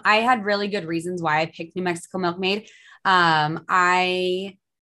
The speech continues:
you know, just kinda wanted to protect our family. Um, didn't want maybe everyone to know who we were, where we lived, everything about us. And I also just didn't wanna represent, like, the entire family farm. I wanted to be able to share more my story and my journey and not necessarily, like, represent our family farm. As I said, there's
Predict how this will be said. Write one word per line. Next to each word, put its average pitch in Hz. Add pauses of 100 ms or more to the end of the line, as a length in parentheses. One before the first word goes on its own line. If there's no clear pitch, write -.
(340)
you 233
know, 220
just 202
kinda 220
wanted 202
to 196
protect 190
our 175
family. 202
Um, 165
didn't 185
want 170
maybe 175
everyone 175
to 165
know 165
who 175
we 165
were, 220
where 175
we 165
lived, 208
everything 175
about 160
us. 170
And -
I 185
also 196
just 233
didn't 185
wanna 175
represent, 165
like, 165
the 165
entire 156
family 156
farm. 160
I 170
wanted 160
to 160
be 160
able 156
to 156
share 156 (340)
more 185
my 170
story 170
and 160
my 165
journey 160
and 160
not 156
necessarily, 160
like, 156
represent 156
our 156
family 165
farm. 185
As 170
I 180
said, 165
there's 156